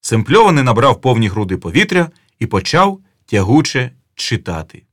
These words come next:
Веселись у подяку, як жміль у баку,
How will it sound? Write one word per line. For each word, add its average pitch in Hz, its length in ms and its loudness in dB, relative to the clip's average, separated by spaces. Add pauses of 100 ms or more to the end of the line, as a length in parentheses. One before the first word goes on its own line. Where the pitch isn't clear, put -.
(580)
Веселись 180 800 2
у 175 120 4
подяку, 170 880 4 (360)
як 147 240 2
жміль 170 540 4
у 147 140 2
баку, 156 760 2